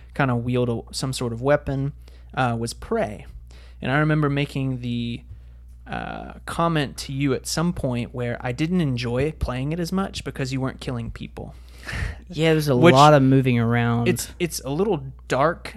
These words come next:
Speaker 1: to just straight up say that. Um, you were killing aliens instead
Speaker 2: Well,
Speaker 1: of
Speaker 2: it's, it's a
Speaker 1: people.
Speaker 2: release, right? Like, you know, whenever you, when you go in a game and you can kill, like, a monster, an imaginary monster, it's almost like
Speaker 1: Yeah.
Speaker 2: conquering your demons.
Speaker 1: Yeah.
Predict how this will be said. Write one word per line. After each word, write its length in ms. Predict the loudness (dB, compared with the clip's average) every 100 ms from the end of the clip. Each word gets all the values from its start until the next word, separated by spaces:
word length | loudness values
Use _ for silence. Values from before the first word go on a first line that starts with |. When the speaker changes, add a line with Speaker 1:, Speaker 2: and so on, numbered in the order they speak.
| -6
Speaker 1:
to 200 | -6 -4
just 320 | -6 -8 -10 -8
straight 300 | -4 -2 -2
up 140 | -4
say 220 | -6 -6 -6
that. 280 | -6 -6 -10 -20 -6 2
Um, 500 | 4 4 2 -4 -8 -18 -18 -18 -18 -20 -20 -2
you 100 | 0
were 80 | 2
killing 300 | 2 0 0
aliens 520 | -2 0 0 0 -2
instead 300 | -4 -4 4
Speaker 2:
Well, 80 | 4
Speaker 1:
of 20 | 4
Speaker 2:
it's, 40 | 2
it's 180 | 6 8
a 20 |
Speaker 1:
people. 80 | 10
Speaker 2:
release, 400 | 10 8 4 2
right? 340 | 2 2 0
Like, 220 | -4 0
you 40 | 2
know, 140 | 2
whenever 160 | 4 2
you, 200 | 0 -2
when 140 | 0
you 80 | 2
go 100 | 2
in 60 | 2
a 40 |
game 300 | 2 2 2
and 80 | 2
you 80 | 0
can 220 | -2 -2 -6 -18 -20 -20 -20 -4
kill, 200 | 2 2
like, 120 | 2
a 60 | -2
monster, 420 | -2 -2 -4 -2
an 100 | 0
imaginary 540 | 2 2 0 0 0
monster, 420 | 0 -2 -4 -2
it's 160 | -2 2
almost 200 | 2 2
like 80 | 0
Speaker 1:
Yeah. 140 | -4
Speaker 2:
conquering 580 | 0 0 2 0 2 2
your 100 | 0
demons. 600 | 0 0 0 -2 -4 -6
Speaker 1:
Yeah. 220 | -6 -6